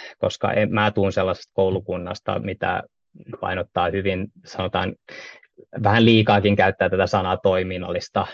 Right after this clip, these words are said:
että ilman, että tietää, että mitä se tarkoittaa, että mikä on toiminnallinen treeni,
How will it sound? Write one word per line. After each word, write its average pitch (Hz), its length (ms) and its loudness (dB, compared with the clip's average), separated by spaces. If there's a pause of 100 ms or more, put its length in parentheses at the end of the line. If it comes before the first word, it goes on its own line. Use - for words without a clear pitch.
(160)
että - 320 -6
ilman, 92 320 -2
että 95 360 -2
tietää, 92 340 0
että 90 140 -6
mitä 95 160 -4
se - 100 -10
tarkoittaa, 98 760 0 (520)
että - 240 -6
mikä 92 240 -4
on 90 260 2
toiminnallinen 98 800 0 (120)
treeni, 113 520 2